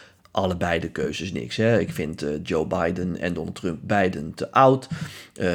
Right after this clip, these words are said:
beide hebben, eh, problemen. Eh, ik zie liever twee wat jongere gezichten." Nou, eh, ook al is R F K zeventig, eh, hij kan wel degelijk, eh, ehm, ja, een, een, een goede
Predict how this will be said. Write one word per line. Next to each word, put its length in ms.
beide 320
hebben, 500
eh, 160
problemen. 720
Eh, 120
ik 100
zie 140
liever 260
twee 280
wat 160
jongere 380
gezichten." 500
Nou, 200
eh, 220
ook 140
al 100
is 180
R 240
F 60
K 80
zeventig, 800
eh, 140
hij 120
kan 160
wel 100
degelijk, 440
eh, 220
ehm, 580
ja, 340
een, 300
een, 120
een 160
goede 340